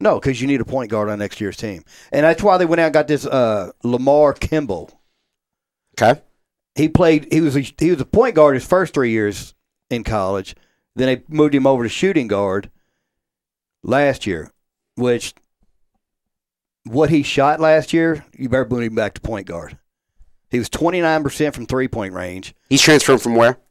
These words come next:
Speaker 1: Saint Joe's.
Speaker 2: That's right, Saint Joe's. Okay.
Speaker 1: And he averages, over his career, he averages three assists a game.
Speaker 2: So you don't think he's that great?
Speaker 1: Oh, I think he's, he's a good player.
Speaker 2: But he's not gonna
Speaker 1: He's
Speaker 2: walk
Speaker 1: not a,
Speaker 2: in and
Speaker 1: he's, he's not a Christian Cunningham.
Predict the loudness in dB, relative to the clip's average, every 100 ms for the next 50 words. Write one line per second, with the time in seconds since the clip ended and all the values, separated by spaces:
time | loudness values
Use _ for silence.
0 | -10 -6 -6 -8 -10 -12 -10 -4 -4 -4
1 | -10 -14 -14 -16 -16 -10 0 0 0 _
2 | _ _ _ -6 -4 -2 -2 -2 0 2
3 | 0 -2 -2 -2 0 0 2 0 0 0
4 | 2 0 -2 -6 -8 -6 -4 -4 -6 -6
5 | -8 -10 -10 -14 0 4 6 6 4 4
6 | 2 0 -2 -4 _ 0 2 2 2 -2
7 | -4 -6 -4 -2 0 -2 0 0 0 -6
8 | -12 _ 4 6 8 6 6 6 6 4
9 | 0 -8 _ _ -6 4 8 8 8 8
10 | 6 4 0 -2 -2 2 2 2 0 -2
11 | -4 -4 -8 -6 -6 -6 -10 -16 -18